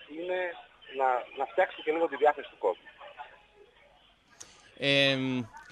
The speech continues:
Speaker 2: οι ερωτήσεις που έχω δεχτεί και εγώ, γιατί δε-, δεν
Speaker 1: Ναι.
Speaker 2: σου κρύβω ότι την ημέρα που είχα αποστάρει αυτή τη φωτογραφία που νομίζω ήταν σε πάρα πολλούς στίχους στο, στο Facebook από φίλους του Ηρακλή, οι περισσότεροι με ρωτούσαν,
Speaker 1: Ναι.
Speaker 2: «Βγαίνει και σε βίντεο αυτό ή μόνο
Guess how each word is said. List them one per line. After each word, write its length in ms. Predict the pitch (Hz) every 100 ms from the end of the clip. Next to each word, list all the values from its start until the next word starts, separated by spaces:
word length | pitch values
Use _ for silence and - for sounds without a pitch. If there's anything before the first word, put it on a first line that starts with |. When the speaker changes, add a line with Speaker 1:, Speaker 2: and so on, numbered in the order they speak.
| - - _ _
Speaker 2:
οι 160 | 156
ερωτήσεις 400 | 151 143 180 214
που 80 | -
έχω 180 | 208 226
δεχτεί 240 | 196 143
και 160 | 196 214
εγώ, 420 | 170 139 151 175 - - - - -
γιατί 460 | 139 143 185 196 139
δε-, 340 | 143 175 185 -
δεν 180 | 143
Speaker 1:
Ναι. 60 | 180
Speaker 2:
σου 100 | 165
κρύβω 280 | 175 185 185
ότι 240 | 175 170
την 200 | 139 147
ημέρα 300 | 147 165 185
που 120 | 151
είχα 140 | 165 190
αποστάρει 580 | 156 143 165 175 170 143
αυτή 200 | 143 165
τη 80 |
φωτογραφία 600 | 165 143 131 127 120 175
που 260 | 147 165 - - - - - -
νομίζω 400 | 165 180 170 185
ήταν 280 | 196 185
σε 120 | 170 175
πάρα 260 | 190 202
πολλούς 280 | 170 165 151
στίχους 560 | - 156 143 139 - -
στο, 480 | - - 131 123 123
στο 180 | 117 127 -
Facebook 300 | 127 113 123
από 160 | 120 110
φίλους 260 | 135 123
του 100 | -
Ηρακλή, 480 | 120 113 123 123 175 - - -
οι 120 | 151
περισσότεροι 460 | 165 156 208 226 220
με 100 | 190
ρωτούσαν, 440 | 175 214 202 220
Speaker 1:
Ναι. 60 | 196 - -
Speaker 2:
«Βγαίνει 440 | 117 131 175 202 233
και 160 | 202
σε 200 | 185 165
βίντεο 500 | 135 143 156 127 151 151
αυτό 360 | 151 - 226
ή 80 | 233
μόνο 200 | 254